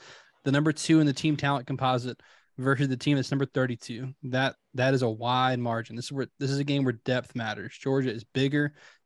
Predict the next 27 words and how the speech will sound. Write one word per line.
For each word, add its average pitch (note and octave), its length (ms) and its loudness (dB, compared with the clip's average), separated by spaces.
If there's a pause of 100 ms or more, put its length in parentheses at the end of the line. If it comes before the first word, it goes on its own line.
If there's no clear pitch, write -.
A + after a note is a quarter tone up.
faster, B2+ 480 -2 (160)
stronger, B2+ 680 -4
and A#2 180 -4
deeper A#2 320 -4
than A#2 180 -12
T B2 140 -2
C A#2+ 140 -8
U. A2+ 200 -8 (560)
We C3+ 100 2
saw D#3 280 4
what E3 140 4
it C#3 60 -4
takes D3+ 260 0
to C3+ 60 -4
beat B2 180 -4
Georgia. A2+ 360 -10 (1080)
Ohio B2+ 400 2
State D3 460 0 (540)
played B2+ 460 0 (140)
the B2 200 -2
best C3 340 0
game C#3 220 0
they've C3 180 2
played B2 560 -2 (540)
under C#3+ 280 4
Ryan B2+ 400 2
Day, A#2+ 380 -4